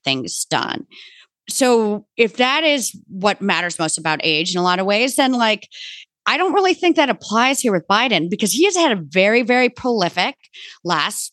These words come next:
bunch of months and has signed into law a lot of important legislation, whether it's the Inflation Reduction Act, whether it's CHIPS. He's had some foreign policy wins, you know, killed the head of Al Qaeda, all of that.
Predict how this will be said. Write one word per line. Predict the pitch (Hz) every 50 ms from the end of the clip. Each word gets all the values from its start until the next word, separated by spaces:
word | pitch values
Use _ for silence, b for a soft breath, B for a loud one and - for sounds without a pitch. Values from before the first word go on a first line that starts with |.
| _ _ -
bunch | 165 160 160 -
of | 180 175
months | 208 285 381 330 - - - -
and | - 185
has | 175 165 - -
signed | - 180 175 185 208 214 208
into | 208 196 - 185
law | 175 175 208 247 285 269 -
a | - 185 180
lot | 160 160 160 156 165 214 233
of | 247
important | 240 233 202 233 233 233 240 240 -
legislation, | 214 220 220 208 196 - 247 247 - - 190 180
whether | 170 165 170 165 165
it's | 165 -
the | -
Inflation | 131 175 165 208 196 180 - 202
Reduction | 190 170 175 180 - - 185 175
Act, | 165 160 156 - - 170
whether | 175 175 160 170 165
it's | - - - - - _
CHIPS. | - - 277 269 247 226 208 170 - - - - B B B B B B B B
He's | 190 208 196
had | - 208 196 180 180 180
some | - 185 180 170
foreign | 220 214 202 208
policy | 196 254 302 311 294 262 - 277 254
wins, | 233 240 226 226 220 208 190 165
you | 196 180
know, | 175 170
killed | 170 - 185 185 208 208
the | 202 190
head | 190 202 202
of | 226 214
Al | 190 185 185 180
Qaeda, | - 214 247 254 247 233 220 220 208 196 190 -
all | - 208 214 220 202
of | 196
that. | 220 233 247 233 202